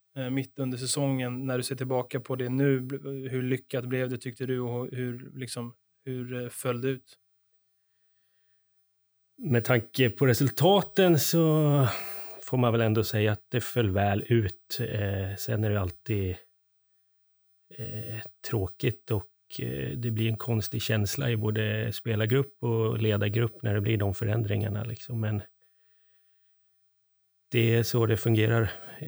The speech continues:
Speaker 2: i, i branschen och det var bara att tugga i sig och, och göra ett bra jobb och, eh, s-, ja, jag vet inte riktigt vad jag ska säga om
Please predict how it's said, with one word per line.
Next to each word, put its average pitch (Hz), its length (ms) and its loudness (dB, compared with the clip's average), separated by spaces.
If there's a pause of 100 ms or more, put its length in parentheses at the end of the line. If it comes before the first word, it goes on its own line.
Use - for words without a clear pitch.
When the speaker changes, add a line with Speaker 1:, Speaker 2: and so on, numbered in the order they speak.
(100)
Speaker 2:
i, 123 360 -2
i 120 40 4
branschen 117 520 4
och 113 320 2
det 120 360 -4
var 120 140 2
bara 120 80 2
att 113 80 0
tugga 113 220 2
i 117 120 2
sig 120 160 0
och, 113 180 2
och 107 400 0 (180)
göra 107 220 0
ett 98 100 -4
bra 104 160 0
jobb 101 300 0
och, 98 220 0 (1080)
eh, 107 360 -4 (1900)
s-, - 180 -16 (360)
ja, 107 180 -4 (100)
jag 117 140 -4
vet 104 160 -2
inte 110 180 -2
riktigt 107 340 -6
vad 120 60 -2
jag - 60 -4
ska - 140 -6
säga 107 300 2
om 104 160 2